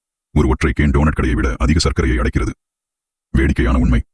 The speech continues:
ஒரு நாளைக்கு ஒரு சோடா குடிப்பது ஒரு வருடத்திற்கு இருபத்தைந்து பவுண்டுகள் வரை சேர்க்கலாம். இப்போது, உப்பு நிறைந்த சிற்றுண்டிகளின் ராஜாவை சந்திக்கவும், உருளைக்கிழங்கு சிப்ஸ்.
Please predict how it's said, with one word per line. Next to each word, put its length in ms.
ஒரு 140
நாளைக்கு 360
ஒரு 160
சோடா 200
குடிப்பது 340
ஒரு 120
வருடத்திற்கு 420
இருபத்தைந்து 540
பவுண்டுகள் 320
வரை 140
சேர்க்கலாம். 340
இப்போது, 300
உப்பு 220
நிறைந்த 240
சிற்றுண்டிகளின் 540
ராஜாவை 300
சந்திக்கவும், 480
உருளைக்கிழங்கு 540
சிப்ஸ். 200